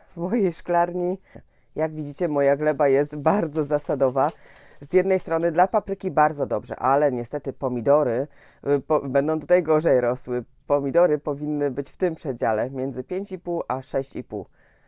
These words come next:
Także słuchajcie, no, troszecz-, zaraz wam powiem, co można zrobić, żeby glebę zakwasić albo, e, odkwasić.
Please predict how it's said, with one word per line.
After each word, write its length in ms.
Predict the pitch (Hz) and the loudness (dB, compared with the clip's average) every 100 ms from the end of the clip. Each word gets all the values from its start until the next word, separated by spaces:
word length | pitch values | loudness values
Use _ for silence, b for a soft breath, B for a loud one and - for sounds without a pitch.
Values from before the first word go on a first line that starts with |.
| b b | b b
Także 440 | - 123 135 117 123 | -10 -8 -2 -2 -2
słuchajcie, 440 | 143 139 143 143 | -6 -6 -4 -2
no, 320 | 127 139 143 147 _ | 0 2 0 -4 _
troszecz-, 420 | 139 139 185 - | -12 -4 -4 -4
zaraz 220 | 196 190 165 | 0 0 0
wam 140 | 160 | -4
powiem, 480 | 151 151 165 202 196 _ | -4 -6 -4 -4 -6 _
co 140 | - 220 | -4 -2
można 260 | 208 165 | -2 -4
zrobić, 320 | 135 175 160 147 | -4 -4 -6 -10
żeby 220 | 131 127 | -8 -4
glebę 300 | 135 110 104 | -2 -2 -2
zakwasić 680 | 151 - - 247 415 - - | -2 -2 -4 -4 -6 -8 -8
albo, 380 | 156 160 165 175 B B B B | -6 -2 -2 -2 B B B B
e, 240 | 147 147 - | -6 -6 -6
odkwasić. 680 | - - - - - - | -8 -6 -10 -10 -20 -20